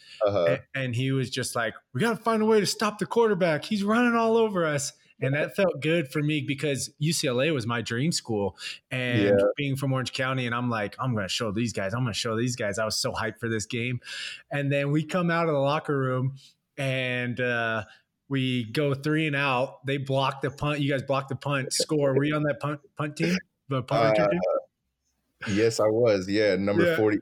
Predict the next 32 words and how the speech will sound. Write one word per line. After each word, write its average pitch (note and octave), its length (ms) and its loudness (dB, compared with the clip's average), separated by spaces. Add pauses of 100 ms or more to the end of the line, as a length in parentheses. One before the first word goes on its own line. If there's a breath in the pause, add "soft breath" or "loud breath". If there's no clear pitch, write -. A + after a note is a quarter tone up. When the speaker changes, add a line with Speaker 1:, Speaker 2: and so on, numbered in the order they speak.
Speaker 1:
Yes, B2+ 320 4
I A#2 80 4
remember A#2 360 2
that. G2+ 160 6
Number G#2 200 2
forty-six A#2 720 0
ran G#2 220 2
it E2 100 -2
back F#2+ 260 2
in. F2 400 0
Speaker 2:
Yep, G3+ 180 4
and F3+ 140 -2
you F#3 100 0
guys F#3 300 0
ran, G#3 260 4
and F3+ 200 2
then F3 180 0
our F3 240 2
entire E3+ 640 2
sideline E3 680 -2
was C#3+ 160 -2
just C#3 180 -2
deflated, C#3+ 680 -2
and C#3 140 -2
then D3 120 -2
you C#3+ 100 -2
guys B2+ 220 -4
put C3+ 240 -6
the C3 100 -2
whooping C3+ 420 -2
on B2 200 -2
us. B2+ 200 0